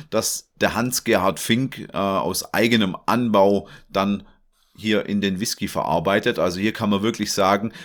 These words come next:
von der Aussaat bis zur Abfüllung und, und des Labelings, beziehungsweise ganz oft auch des Versandes dann der Ware,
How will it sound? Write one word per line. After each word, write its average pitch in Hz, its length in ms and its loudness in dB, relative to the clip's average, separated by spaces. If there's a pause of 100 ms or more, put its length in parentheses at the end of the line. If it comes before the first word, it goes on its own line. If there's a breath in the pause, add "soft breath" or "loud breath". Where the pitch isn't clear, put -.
von 117 440 -2 (120)
der 92 160 0
Aussaat 110 760 2
bis - 220 -8
zur - 200 -6
Abfüllung 110 540 0
und, 98 480 -4
und 95 480 -6
des 92 240 -4
Labelings, 110 760 2
beziehungsweise 107 800 0
ganz 110 260 0
oft - 280 -6
auch 101 200 4
des - 220 -2
Versandes 113 800 0
dann 104 280 0
der 98 140 2
Ware, 101 460 2